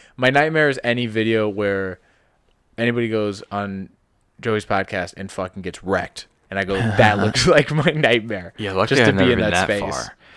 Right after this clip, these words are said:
Speaker 2: But I just stopped because, like, I would be on stage and, like, literally blank on the joke.
Speaker 1: Yeah, that's not good.
Speaker 2: Oh, here's what I was gonna tell you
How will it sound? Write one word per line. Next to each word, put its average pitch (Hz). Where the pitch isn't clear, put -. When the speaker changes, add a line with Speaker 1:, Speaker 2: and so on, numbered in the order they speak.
Speaker 2:
But 98
I 104
just 110
stopped 90
because, 82
like, 80
I 82
would 90
be 101
on 87
stage 90
and, 85
like, 82
literally 92
blank 80
on 92
the 82
joke. 80
Speaker 1:
Yeah, 95
that's 87
not -
good. 82
Speaker 2:
Oh, 92
here's 110
what 113
I 101
was 95
gonna 80
tell 82
you 85